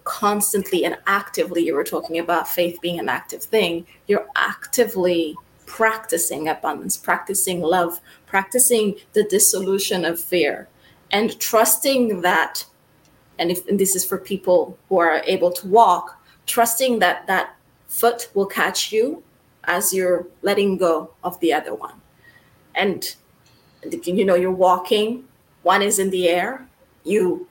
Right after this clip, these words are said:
shift all the muscles and then you go to the other one. You're a runner. You trust that your foot will catch you. And once in a while, it doesn't and you sprain your ankle. <laughs> And it's painful and you fall and you tumble.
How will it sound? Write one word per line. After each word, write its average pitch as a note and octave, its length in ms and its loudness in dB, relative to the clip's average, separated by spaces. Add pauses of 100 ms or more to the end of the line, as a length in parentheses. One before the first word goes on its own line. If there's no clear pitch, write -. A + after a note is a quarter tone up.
shift - 420 2
all G#3+ 160 2
the A3 100 2
muscles A3 540 2
and A3 80 -2
then G3+ 120 0
you F#3 160 -2
go F3+ 160 2
to F3+ 120 -6
the F3+ 160 0
other F3+ 220 0
one. E3+ 260 -4 (200)
You're G#3+ 240 6
a G#3 60 0
runner. F#3 440 -2 (360)
You G3 160 0
trust - 680 2 (100)
that F3+ 200 0
your F3 120 2
foot - 380 0
will C#3+ 120 0
catch - 440 -6
you. - 140 -10 (460)
And B3+ 140 2
once F#4 240 4
in E4+ 100 2
a C#4 80 2
while, D4 480 0 (220)
it - 160 0
doesn't D#4+ 340 4
and F3+ 140 -2
you F#3+ 60 -2
sprain G#3+ 320 0
your C4 100 0
ankle. - 460 0 (260)
<laughs> - 140 4 (580)
And C4+ 160 6
it's - 360 -2
painful B3 420 2
and G3 140 2
you A#3+ 100 4
fall D4+ 240 2
and G3+ 160 0
you G#3+ 100 0
tumble. A#3+ 520 2